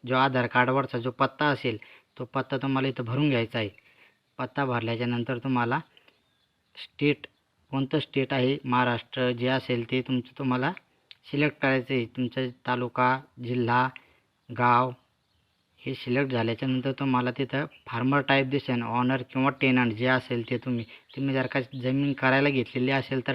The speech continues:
टेनंट करा, जर तुम्ही स्वतः जमिनीचे मालक असाल तर ओनर करा. तिथं तुम्हाला त्याच्यानंतर गट नंबर, खाता क्रमांक हे सगळं भरून घ्यायचं आहे. त्याच्यानंतर तुम्हाला टोटल लँड एकरेज, ही एकरमध्ये तुमच्याकडे जितकी जमीन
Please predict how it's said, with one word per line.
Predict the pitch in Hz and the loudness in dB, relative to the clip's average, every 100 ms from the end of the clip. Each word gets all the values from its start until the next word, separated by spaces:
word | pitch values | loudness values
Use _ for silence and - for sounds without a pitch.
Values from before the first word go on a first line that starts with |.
| - | 0
टेनंट | 135 139 143 | 2 2 0
करा, | - 131 160 - - - _ 131 | 2 2 2 -2 -20 -20 _ -10
जर | 127 | -6
तुम्ही | 147 143 | -2 -2
स्वतः | - 117 139 143 | -4 0 2 4
जमिनीचे | 131 135 135 - | 2 2 0 0
मालक | 135 135 131 139 | 2 4 2 0
असाल | 131 139 139 170 - _ _ _ 139 | -4 -4 -4 -6 -16 _ _ _ -4
तर | 143 | 2
ओनर | 151 156 135 | 4 6 4
करा. | 123 110 - - - - - _ 139 | 0 -4 -6 -14 -20 -20 -20 _ -8
तिथं | 135 | -6
तुम्हाला | 139 139 131 | -2 0 0
त्याच्यानंतर | 127 127 135 127 135 | 0 -2 -2 0 -2
गट | 127 131 131 | -2 -2 0
नंबर, | 127 127 131 135 - - _ _ _ | 2 2 0 -4 -6 -20 _ _ _
खाता | - - - 120 | -10 -6 -2 -2
क्रमांक | 127 127 127 123 - 131 139 _ _ _ - | 0 2 4 2 0 -2 -2 _ _ _ -12
हे | 120 | -10
सगळं | - 151 147 | -4 0 0
भरून | 123 123 147 | 0 -2 0
घ्यायचं | 127 110 135 | 0 0 0
आहे. | 123 123 | 0 0
त्याच्यानंतर | 165 _ - - 131 139 139 147 | -4 _ -20 -10 -2 0 2 0
तुम्हाला | 151 143 143 - | 0 2 0 0
टोटल | 135 131 147 | -2 2 2
लँड | 143 139 147 | 4 4 4
एकरेज, | 139 135 147 120 107 _ - _ _ | 2 4 2 2 0 _ -20 _ _
ही | 123 147 - | -2 -2 0
एकरमध्ये | 143 139 170 160 165 143 | 0 2 4 4 6 4
तुमच्याकडे | 151 139 147 151 156 | 2 2 0 2 0
जितकी | 131 139 - 160 | 0 -2 0 0
जमीन | 143 143 143 151 160 | 2 2 4 4 2